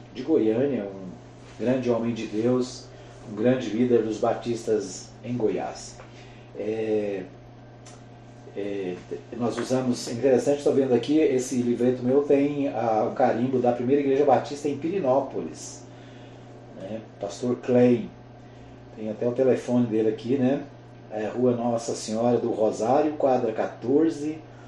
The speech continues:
lote dezesseis, Alto do Bonfim, Vila Santa Bárbara, em Pirinópolis. É o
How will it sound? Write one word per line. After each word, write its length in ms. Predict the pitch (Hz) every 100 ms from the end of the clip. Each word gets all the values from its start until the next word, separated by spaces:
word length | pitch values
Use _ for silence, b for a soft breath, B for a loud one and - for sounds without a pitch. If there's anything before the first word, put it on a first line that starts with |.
| B B
lote 260 | 113 127 120
dezesseis, 640 | 113 107 98 - 120 151
Alto 280 | 127 139 151
do 120 | 135
Bonfim, 540 | 143 117 92 - 131 160 - - - B B B B
Vila 220 | 113 127
Santa 300 | 123 147 151
Bárbara, 520 | 139 113 123 110 95 92 -
em 180 | 110 120 127 -
Pirinópolis. 580 | 143 151 110 104 98 104
É 100 | 120
o 200 | 120